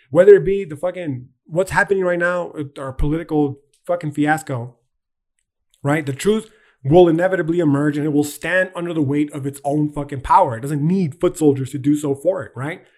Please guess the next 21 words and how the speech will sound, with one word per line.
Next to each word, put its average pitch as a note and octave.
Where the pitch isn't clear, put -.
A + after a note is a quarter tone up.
Whether E3+
other F3+
people E3
accept C#3
it G3
as G3
such, G3+
that's C3+
a D#3
different C#3
story, F3+
okay? D#3+
Um, C3+
we C3
call C#3+
that C3
the C#3+
anti-truth, C3
if A#2+
you B2
will. B2